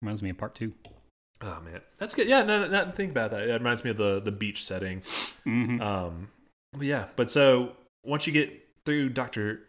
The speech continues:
Speaker 2: Simeon, or the doc, we'll just call him the doc 'cause I'm, I'm probably mispronouncing his name, you kinda get a key that kinda allows you to get further into, closer to the bathysphere. That's when we get to the fisheries, and we have our old boy Peaches.
Speaker 1: Peaches.
Speaker 2: I hate,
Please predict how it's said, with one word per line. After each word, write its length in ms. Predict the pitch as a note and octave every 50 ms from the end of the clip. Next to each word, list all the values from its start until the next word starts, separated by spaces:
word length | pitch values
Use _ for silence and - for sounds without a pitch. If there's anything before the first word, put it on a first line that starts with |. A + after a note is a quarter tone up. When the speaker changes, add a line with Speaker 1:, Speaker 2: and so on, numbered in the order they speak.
| _ _ _ -
Speaker 2:
Simeon, 540 | - - - F3 F3+ C#3 G2+ F#2 F2+ G2 A#2+
or 100 | A#2+ A2
the 60 | G2 F#2+
doc, 300 | A#2 A#2 G#2+ G#2 G#2 -
we'll 60 | B2
just 100 | A2 -
call 100 | - G2
him 60 | F2+ F2+
the 60 | F2
doc 240 | E2 F2 E2+ E2+ -
'cause 100 | - -
I'm, 180 | F2 E2+ E2 C#2+
I'm 160 | B1 F2 F2+ E2
probably 220 | - F#2 E2+ E2+
mispronouncing 500 | F2 E2+ - - - F2 E2 - - E2+
his 100 | E2 E2+
name, 340 | F2 F2+ F2+ F2+ F2 F2 F#2 - - - - _ _ _ _ _ _
you 80 | - -
kinda 180 | B2+ A#2+ A#2
get 100 | A2+ A#2
a 40 | A2
key 200 | G#2 - A2 A2 G2+
that 160 | G#2 G#2 G#2+
kinda 200 | G#2 A2 G#2 G2+ G#2 A2 -
allows 300 | A2 G#2+ G#2+ G#2 - -
you 140 | G#2+ G2+ G2
to 80 | F#2+ - - -
get 160 | - A2+ - - - - _ -
further 320 | - A2+ A2+ A2 A2 G#2 -
into, 580 | - G2 F#2+ F#2+ F#2+ - - F#2+ F#2 F2+ F2
closer 360 | E2+ - G#2+ F#2+ - - G2+
to 40 | F#2
the 120 | E2+ E2+ E2
bathysphere. 640 | F#2 F2+ F2 - - - - - F2+ E2+ F2 F#2
That's 200 | G#2 G#2+ G2+ -
when 80 | - G2+
we 60 | G2
get 160 | F#2+ G2+ -
to 340 | - - G2 F#2+ F#2 F#2 G2
the 80 | F#2+ -
fisheries, 600 | - C#3 B2+ - - F#2+ F2+ F2 F2+ F2+ - - - - - - - _ _ _ _ -
and 120 | G2 G2+
we 120 | G2+ G#2 F#2+
have 500 | - - G2+ G2 F#2+ F#2+ F#2 F#2 F#2 F2+ F2+ - - - - -
our 120 | G#2+ G#2+
old 220 | A2 A2 A2+ G#2
boy 400 | G2+ G#2 A2 A2 A2 G#2+ G#2 G#2 - - - - - -
Peaches. 720 | - B2+ G#2 - - - D#2+ C#2+ - - - - - - - _ _ _ _ _ _
Speaker 1:
Peaches. 580 | - - D4+ E4 - - - A#2+ A2 A2 G2+ -
Speaker 2:
I 120 | F#2+ F2+
hate, 500 | F2 - - - - G#2+ G2+ F#2+ - -